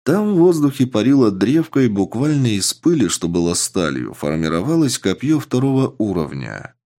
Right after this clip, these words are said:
Минута, и девушка, выдохнув, взяла копьё в руку, осмотрела описание и, довольно кивнув, перенесла его на склад оружейной.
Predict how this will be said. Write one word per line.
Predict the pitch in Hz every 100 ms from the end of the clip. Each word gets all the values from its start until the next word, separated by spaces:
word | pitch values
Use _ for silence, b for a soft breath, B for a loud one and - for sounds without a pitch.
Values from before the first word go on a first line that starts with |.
| _ -
Минута, | 69 78 123 170 - 57
и | - 73 73
девушка, | 101 202 185 - 127
выдохнув, | 110 156 160 143 143 131
взяла | 117 95 90 87
копьё | 92 82 82 78
в | 80
руку, | 139 156 143 139
осмотрела | 80 - 82 87 87 82
описание | 80 78 - 151 165 160 151
и, | 208
довольно | 185 131 120 107 92
кивнув, | - 90 87 156 170
перенесла | - 196 170 139 127 87 82
его | 82 82
на | 85
склад | - 80 78 85
оружейной. | 123 131 117 90 73 65 55 57